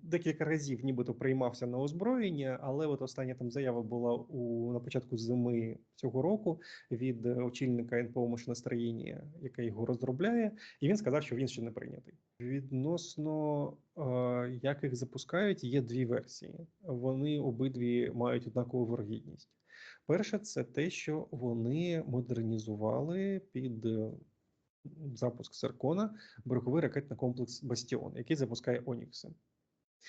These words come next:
Справа в тому, що "Циркон" створювався для того, щоб, е, входити у стандартну пускову шахту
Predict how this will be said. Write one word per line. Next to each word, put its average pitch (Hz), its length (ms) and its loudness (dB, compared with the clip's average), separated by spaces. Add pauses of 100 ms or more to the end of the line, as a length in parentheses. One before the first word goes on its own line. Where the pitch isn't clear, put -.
(160)
Справа 156 200 2
в 156 40 2
тому, 185 180 2
що 156 140 -4
"Циркон" 143 360 -2
створювався 147 640 0
для 117 140 -2
того, 175 320 -2
щоб, 139 340 -2
е, 127 240 4
входити 139 1160 0
у 131 300 -2
стандартну 131 880 0 (360)
пускову 127 840 -2 (560)
шахту 135 580 0